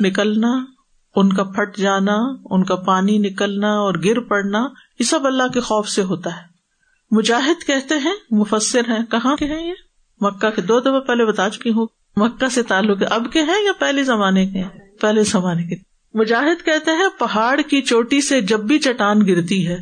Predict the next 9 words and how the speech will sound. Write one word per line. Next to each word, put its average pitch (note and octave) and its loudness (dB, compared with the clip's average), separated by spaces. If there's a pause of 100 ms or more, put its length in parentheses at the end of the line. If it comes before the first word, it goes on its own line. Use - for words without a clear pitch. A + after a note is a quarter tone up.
(380)
اور G#3 2
کسی A#3 0
بھی A#3+ 4
پتھر G3 -2
سے A3 0
جب G3+ 0
نہر F#3+ 2
پھوٹتی F#3+ 0
ہے F#3 -2